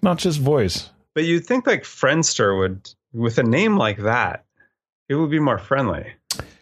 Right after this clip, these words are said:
Speaker 1: Friendster is actually pretty solid these days.
Speaker 2: Yeah.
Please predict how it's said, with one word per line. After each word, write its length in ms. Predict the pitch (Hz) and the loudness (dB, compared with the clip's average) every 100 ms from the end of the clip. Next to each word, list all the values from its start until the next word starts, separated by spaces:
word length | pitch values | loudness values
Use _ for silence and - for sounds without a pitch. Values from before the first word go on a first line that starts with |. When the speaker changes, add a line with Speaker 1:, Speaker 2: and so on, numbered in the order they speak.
| _ _ _ _ | _ _ _ _
Speaker 1:
Friendster 920 | 165 202 254 - 262 247 226 214 220 - | 0 2 0 0 0 2 2 2 0 -2
is 260 | 170 151 147 | 0 2 4
actually 580 | 139 135 - 135 123 | 2 0 0 2 2
pretty 680 | 110 - - - 123 123 110 | 0 -6 -8 0 2 4 2
solid 640 | 107 117 95 87 82 80 90 _ _ _ _ | 2 2 4 4 4 2 -4 _ _ _ _
these 280 | 104 95 - | 2 2 2
days. 460 | 92 85 87 - - | 2 2 2 -2 -2
Speaker 2:
Yeah. 260 | 98 92 | 0 0